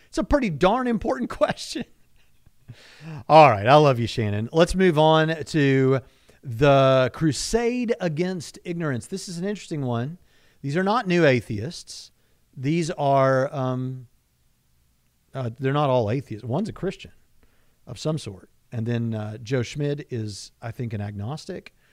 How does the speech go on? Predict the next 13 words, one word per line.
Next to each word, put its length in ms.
And 80
then 100
the 120
other 160
guy, 380
I'm 100
sorry, 260
I 20
don't 160
remember 180
your 100
name, 220
is, 180